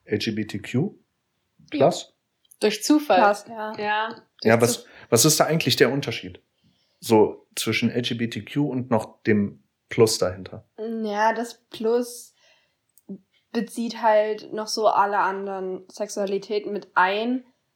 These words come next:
Speaker 3: Aber eigentlich, also wenn man von L G B T Q redet, redet man eigentlich auch von L G B T Q plus und so alles.
Speaker 1: Ja.
Speaker 3: Also so.
Speaker 2: Also es gibt keine Trennschärfe da, es ist ein bisschen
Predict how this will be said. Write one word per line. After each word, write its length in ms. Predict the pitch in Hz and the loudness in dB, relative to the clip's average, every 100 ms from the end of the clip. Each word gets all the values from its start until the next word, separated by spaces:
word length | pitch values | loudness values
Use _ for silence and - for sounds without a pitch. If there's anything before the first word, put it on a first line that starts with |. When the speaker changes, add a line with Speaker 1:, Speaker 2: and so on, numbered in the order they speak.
| _ | _
Speaker 3:
Aber 200 | 214 208 | 6 6
eigentlich, 240 | 214 226 - | 6 2 -2
also 160 | 233 | -2
wenn 120 | 240 | -2
man 120 | 233 240 | -2 -4
von 140 | 233 | -6
L 140 | 220 | -8
G 60 | 208 | -8
B 100 | 220 | -10
T 380 | 220 214 - _ _ _ _ - | -10 -10 -10 _ _ _ _ -14
Q 300 | - 233 226 | -6 -4 -2
redet, 540 | 220 226 220 214 - _ _ - | 0 2 2 -2 -10 _ _ 2
redet 300 | 226 226 226 | 2 4 2
man 140 | 220 | 0
eigentlich 300 | 220 220 220 | 0 0 -4
auch 80 | 214 | -4
von 180 | 220 208 | -6 -6
L 100 | 208 | -6
G 100 | 208 | -8
B 100 | 202 | -12
T 220 | - 202 | -14 -10
Q 240 | - 202 | -6 -6
plus 500 | - 202 208 214 - _ _ - | -2 2 2 -2 -14 _ _ -2
und 380 | 214 208 - 202 | 0 0 -4 -2
so 140 | 214 | 2
alles. 240 | 190 190 | 2 2
Speaker 1:
Ja. 60 | - | 2
Speaker 3:
Also 180 | 196 208 | 0 -2
so. 220 | 208 208 - - _ _ _ _ _ - _ | -4 -6 -10 -20 _ _ _ _ _ -20 _
Speaker 2:
Also 220 | - 196 | 0 2
es 160 | 196 - | 0 -2
gibt 180 | 233 - | -8 0
keine 340 | 214 214 208 | 0 2 -2
Trennschärfe 720 | - 214 208 - 202 190 190 | -2 -2 2 2 2 2 -2
da, 220 | 190 185 | -6 -6
es 140 | 185 190 | -8 -12
ist 200 | 190 - | -12 -10
ein 60 | 185 | -12
bisschen 520 | 175 - 185 180 | -12 -12 -10 -12